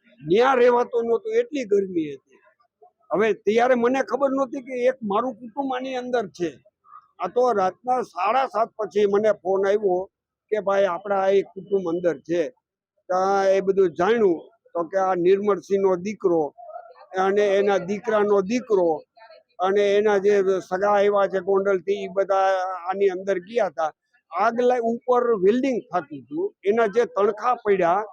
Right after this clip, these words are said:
એટલે નીચે કાંઈ ફોમ ને ઈ બધા હતા. અને ઈ હમણાં દીકરીને મેં પૂછ્યું, ઈ જે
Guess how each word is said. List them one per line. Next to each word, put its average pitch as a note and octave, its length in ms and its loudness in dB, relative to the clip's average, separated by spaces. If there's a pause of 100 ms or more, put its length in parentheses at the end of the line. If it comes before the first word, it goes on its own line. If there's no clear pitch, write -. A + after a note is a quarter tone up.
(360)
એટલે G#3+ 200 0
નીચે G3 420 0
કાંઈ B3 420 -2
ફોમ A#3 420 0
ને B3+ 140 -4
ઈ B3 40 -6
બધા A#3+ 400 0
હતા. G#3 360 -2 (480)
અને A3 160 0
ઈ A3 180 0
હમણાં A3+ 300 0
દીકરીને A3+ 460 -4
મેં G#3+ 160 0
પૂછ્યું, G#3 440 0
ઈ F#3+ 80 6
જે F#3+ 220 0